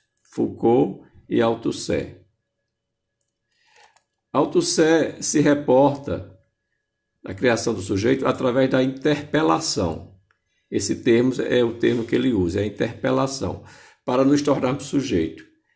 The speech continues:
Ele dá o exemplo, aquele exemplo que foi dado em sala de aula pelo professor, de, de, é, o guarda em, em, que o guarda na rua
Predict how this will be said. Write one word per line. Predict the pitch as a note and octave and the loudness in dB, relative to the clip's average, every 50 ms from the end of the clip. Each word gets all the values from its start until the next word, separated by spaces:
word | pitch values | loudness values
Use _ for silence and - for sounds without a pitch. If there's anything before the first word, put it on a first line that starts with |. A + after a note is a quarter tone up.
| _ _ _ _ _ - _ _ _ _ - | _ _ _ _ _ -20 _ _ _ _ -4
Ele | - - E3 F3 | -2 2 2 2
dá | E3+ - F3+ F3+ | 2 4 4 6
o | F3 D#3 | 6 6
exemplo, | C#3 A#2 G#2 G#2 B2 C#3 D3+ C#3+ B2 F#2+ - F#2 F2 | 4 4 4 4 4 4 6 4 2 2 0 0 0
aquele | F2+ - - C3+ C3+ | 0 0 2 2 2
exemplo | C3 - A2 A#2+ C3 C3 - | 2 2 2 0 0 -2 -4
que | - - | -10 -6
foi | - D3 B2+ | -2 -2 0
dado | B2+ A#2 G#2+ G2 | 0 0 -2 -2
em | |
sala | G2 - - G2+ G2 | -4 -4 -4 -4 -2
de | F#2 F#2+ | 0 0
aula | G2+ G#2+ G2+ | 0 0 0
pelo | - - - G2 | -2 -4 -4 -4
professor, | G2 G2 F#2 F#2+ F#2+ F#2+ F#2+ - B2+ A#2+ A2+ G2 G2+ G2 - - _ _ _ _ _ _ _ | -4 -6 -8 -6 -6 -6 -4 0 0 0 0 0 -2 -8 -14 -20 _ _ _ _ _ _ _
de, | - E3+ - D3 C3+ C#3 C#3+ D3 D3 C#3+ D3 D3 - - _ _ _ _ _ _ _ _ _ _ _ _ _ _ _ _ _ _ _ _ _ _ _ _ _ _ _ _ _ _ _ - | -12 -4 0 4 6 6 6 6 6 4 0 -6 -12 -16 _ _ _ _ _ _ _ _ _ _ _ _ _ _ _ _ _ _ _ _ _ _ _ _ _ _ _ _ _ _ _ -14
de, | - A2+ C3 C3 C3 C3+ C3+ - - - | -6 -2 0 0 0 -2 -6 -12 -6 -2
é, | B2 B2 A#2+ A#2 A#2 A#2 A#2 A#2 A2+ A2+ A2+ A2 G#2+ A2 A2+ - - - _ _ _ _ _ | 0 2 4 4 4 4 4 4 2 2 2 0 0 -2 -4 -6 -10 -16 _ _ _ _ _
o | - C3 | -8 -6
guarda | B2+ - C#3 C3+ C3+ C3+ C#3+ C#3+ C#3 C#3+ C#3 C3+ | -2 2 4 6 6 6 4 4 4 2 2 2
em, | C3+ C3+ C3 - - - - - - _ _ _ - | 2 0 -2 -4 -10 -16 -20 -20 -20 _ _ _ -6
em, | - C#3+ - - - | -6 -6 -6 -6 -10
que | - - - D3+ | -10 -2 0 2
o | D#3+ C#3+ | 2 4
guarda | - B2 B2 A#2+ A#2+ - A#2+ - B2+ - - - - _ - | 4 4 6 6 6 4 2 0 -2 -4 -6 -14 -20 _ -8
na | - C3 B2+ A#2+ | -4 -2 -2 -2
rua | A2+ G2+ - A2+ A#2 A#2 B2 B2 B2+ B2+ - | -2 0 2 4 4 4 4 2 0 -2 -8